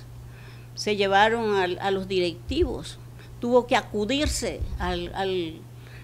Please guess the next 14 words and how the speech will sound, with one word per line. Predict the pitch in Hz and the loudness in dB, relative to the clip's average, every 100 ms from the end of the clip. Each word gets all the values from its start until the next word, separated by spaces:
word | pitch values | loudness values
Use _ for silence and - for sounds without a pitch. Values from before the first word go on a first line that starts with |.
| - - | -18 -12
al | - 185 185 185 175 | -2 0 2 2 0
comandante | - 214 202 196 214 220 247 | 0 2 4 4 4 4 2
de | 226 | 2
la | 202 185 | 2 2
policía | 190 185 - 226 | 0 -2 -2 -4
Cesar, | 220 202 175 - 185 233 - | -4 -4 -2 2 4 2 -4
que | 214 | -8
colaboró | - 180 165 160 160 247 175 165 | -2 0 0 -2 2 2 2 0
para | - 185 180 | -2 -2 -2
proteger | 185 170 147 170 208 | -6 -6 -8 -6 -4
al | 214 208 | -4 -2
gobernador, | 196 170 170 165 180 240 220 | 0 0 0 -2 0 -2 -2
un | 185 196 | -2 0
asesor. | 185 - 170 226 240 | -2 -4 -8 -2 -2